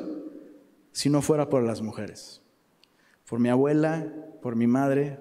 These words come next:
por mi tía, por mi esposa, por mis hijas. Ya me voy a poner a llorar. Ayuda.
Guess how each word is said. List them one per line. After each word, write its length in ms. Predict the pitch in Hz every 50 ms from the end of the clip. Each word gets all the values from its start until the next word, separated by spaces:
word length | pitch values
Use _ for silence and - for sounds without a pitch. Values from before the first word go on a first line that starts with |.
| - -
por 140 | - 123 117
mi 100 | 113 113
tía, 420 | - 131 135 139 143 151 156 156 - - - -
por 160 | - 113 110
mi 80 | 120 127
esposa, 680 | 123 - - - - - 180 185 - - - - - - - - - - _ _ _ _ _ _ _ _ -
por 180 | - 131 131
mis 280 | 131 127 - - - -
hijas. 760 | 196 208 202 - - - - - - - - - - - _ _ _ _ _ _ _ _ _ _ _ _ _ -
Ya 120 | 151 151 165
me 60 | 185
voy 120 | 180 175
a 20 | 170
poner 220 | 170 160 160 160
a 60 | 160
llorar. 380 | 147 139 135 - 107 107 151 214 220 254 - - - - - - - - - - - - - - - - - - - - - - - - - - - - - - - - - _ _ _ _ _ _ _ _ _ _ _ _ _ _ _ _ _ _ _ _
Ayuda. 720 | - 110 110 107 117 135 147 156 151 131 110 104 101 -